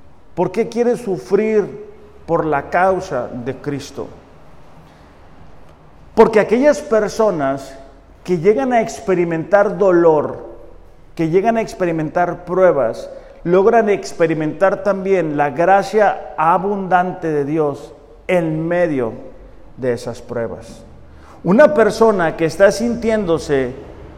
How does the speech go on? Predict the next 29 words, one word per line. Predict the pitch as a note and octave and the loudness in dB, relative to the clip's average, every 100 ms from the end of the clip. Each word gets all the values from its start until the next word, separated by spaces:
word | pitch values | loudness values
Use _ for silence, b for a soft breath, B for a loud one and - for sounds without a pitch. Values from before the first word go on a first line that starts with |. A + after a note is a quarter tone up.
| - | -20
sola, | - - F3+ E3 D3+ A#2 | -20 -2 6 6 6 4
una | C#3 A3+ A#3 | 2 2 2
persona | G#3+ - A3 A3 | 0 2 2 2
que | G#3+ G3 | 4 4
ha | G3 | 4
perdido | G3+ G3+ G3+ F#3+ F3 | 2 0 2 4 4
a | E3+ | 6
alguien, | F#3+ F3 D3 D#3+ | 6 6 2 0
una | A3+ B3 | -2 0
persona | G3+ - G#3+ A3 | 0 0 -2 -2
que | F#3+ | -2
está | G#3 | -2
enfrentando | G3+ A3 G#3 G#3+ G#3 | -2 -2 0 0 2
una | G#3 G#3 | 2 2
prueba | G3+ G#3 G#3 F#3 C#3+ C#3+ | 4 4 6 4 -2 -2
grande | D3+ F3+ F#3 G3+ E3 C3 - | 4 6 6 4 2 0 0
a | B2 C3+ | -4 -2
causa | - E3+ G3+ G3+ G3+ | 0 2 2 0 -2
de | F3 | -4
Cristo, | - F3 F3 - - G2+ - B B B | -2 0 2 0 -6 -8 -8 B B B
solamente | - G3 G#3+ G#3+ A3+ - A3+ | 0 6 6 6 2 0 0
la | G3 D#3+ D3+ | 4 2 2
gracia | C#3+ F#3+ G#3 G3+ A3+ | 2 4 4 4 2
de | G3+ F#3 | 2 0
Dios | F3 G3 G3 - | 2 2 2 -2
es | D#3 - | -8 -2
capaz | F3+ - G3 G3 | -4 0 2 2
de | E3+ C#3+ | 0 -4
sostenerle. | D3 - C#3 C#3+ C3+ A#2 | -6 -8 -6 -4 -4 -6